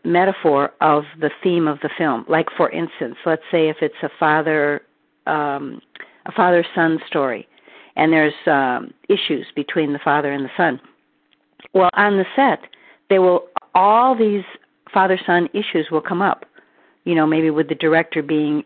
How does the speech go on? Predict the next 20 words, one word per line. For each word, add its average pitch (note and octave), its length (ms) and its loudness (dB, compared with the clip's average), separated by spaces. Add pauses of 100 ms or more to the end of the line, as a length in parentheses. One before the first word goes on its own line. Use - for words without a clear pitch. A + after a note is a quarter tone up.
an, D3+ 220 -8
an D#3 100 -6
authority D3+ 480 0
figure D3 280 -2
and C#3+ 160 -2
then D3 220 -2
one D3 160 -2
of C#3+ 120 -6
the C#3 380 -6 (380)
crew F#3 260 0
members B2+ 520 -4 (420)
being, C#3+ 440 -2
um, C3 540 -6
acting D#3+ 340 0
out C#3+ 200 -2
as C#3+ 200 -4
the B2 80 -6 (100)
son. C3 360 -2 (160)
Um, C#3+ 420 -4 (180)
and, - 240 -14